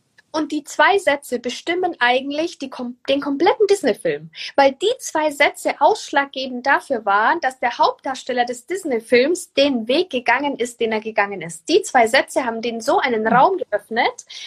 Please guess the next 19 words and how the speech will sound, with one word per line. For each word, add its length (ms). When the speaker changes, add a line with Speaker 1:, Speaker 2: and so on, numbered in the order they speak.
Speaker 1:
an 180
die 120
er 100
sich 260
immer 380
wieder 220
erinnern 460
konnte 400
und 120
die 100
waren 220
der 100
Leitstern 840
für 260
alles. 420
Zwei 420
banale 600
Sätze. 440
Speaker 2:
Mhm. 500